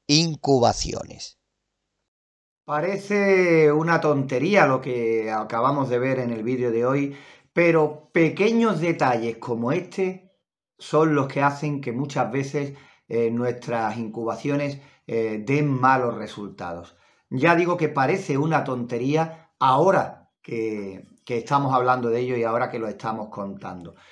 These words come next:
Pero para una persona que cuida todos los detalles, que hace su incubadora, que intenta tenerlo todo bajo control,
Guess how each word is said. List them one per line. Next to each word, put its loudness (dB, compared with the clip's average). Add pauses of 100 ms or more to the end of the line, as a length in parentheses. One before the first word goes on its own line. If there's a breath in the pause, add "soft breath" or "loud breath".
(240 soft breath)
Pero 4
para 6
una 6
persona 2
que -6
cuida 0
todos 2
los -2
detalles, -4
que -6
hace -2
su -8
incubadora, -2 (400 loud breath)
que 2
intenta 2
tenerlo -2
todo 2
bajo 2
control, -2